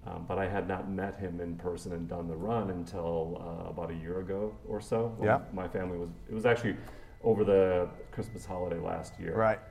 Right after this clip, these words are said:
Speaker 1: When we were in Miami, and I said, "I got, I gotta, I gotta see Raven." And so Raven gives everyone he meets,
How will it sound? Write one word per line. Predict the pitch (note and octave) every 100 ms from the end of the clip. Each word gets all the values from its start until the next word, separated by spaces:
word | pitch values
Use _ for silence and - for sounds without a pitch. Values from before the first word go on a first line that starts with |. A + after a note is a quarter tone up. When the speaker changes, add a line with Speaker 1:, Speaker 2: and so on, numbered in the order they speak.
| -
Speaker 1:
When | F#2 F2+
we | F2
were | E2+
in | E2+
Miami, | E2 E2+ E2+ E2 D#2
and | E2
I |
said, | - -
"I | F#2 -
got, | - - G2
I |
gotta, | F#2 F2+ F2+ F#2
I | F#2
gotta | G2 G2
see | - G#2+
Raven." | F2 F2 E2+ D#2 D2+ - - - - -
And | F#2
so | G#2+
Raven | G2 F#2 A2 C3 C3+ G2+ F2+ F#2 F2+ - - - - - A2
gives | G#2 F#2+ G#2
everyone | G2+ G2 F#2+
he | F2+
meets, | F2+ F2+ F2 E2+ -